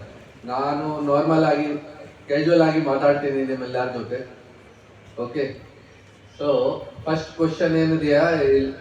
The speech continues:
ಅದು ಮೇಡಮ್ already ಕೇಳಿದ್ದಾರೆ. ಮೊದಲೇ ಅವರದ್ದು ಟೈಮಲ್ಲಿ, ಆ, ಇಲ್ಲಿ ಏನಾಗ್ತಾ ಇದೆ ಅದು ಕೂಡ ಕೇಳಿದ್ದಾರೆ. ನಾನು ಮತ್ತೆ ಕೇಳ್ತೀನಿ, ಎಷ್ಟು ಜನಕ್ಕೆ ಪೊಲೀಸ್, ಪೊಲೀಸ್ ನೋಡ್ತಾರೆ, ಪೊಲೀಸ್ದು ಭಯ ಇದೆ?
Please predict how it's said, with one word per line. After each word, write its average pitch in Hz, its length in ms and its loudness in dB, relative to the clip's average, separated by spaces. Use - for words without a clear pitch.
ಅದು 160 200 0
ಮೇಡಮ್ 156 360 4
already 160 300 2
ಕೇಳಿದ್ದಾರೆ. 156 840 0
ಮೊದಲೇ 170 600 2
ಅವರದ್ದು 160 440 0
ಟೈಮಲ್ಲಿ, 156 640 0
ಆ, 147 100 6
ಇಲ್ಲಿ 156 260 0
ಏನಾಗ್ತಾ 151 500 -4
ಇದೆ 151 120 -2
ಅದು 151 180 -2
ಕೂಡ 156 160 -4
ಕೇಳಿದ್ದಾರೆ. 143 600 -2
ನಾನು 143 260 -2
ಮತ್ತೆ 143 240 -4
ಕೇಳ್ತೀನಿ, 160 440 -2
ಎಷ್ಟು 147 340 -2
ಜನಕ್ಕೆ 180 480 0
ಪೊಲೀಸ್, - 640 -4
ಪೊಲೀಸ್ 165 400 -4
ನೋಡ್ತಾರೆ, 180 580 2
ಪೊಲೀಸ್ದು 170 480 -2
ಭಯ 165 360 4
ಇದೆ? 156 360 -2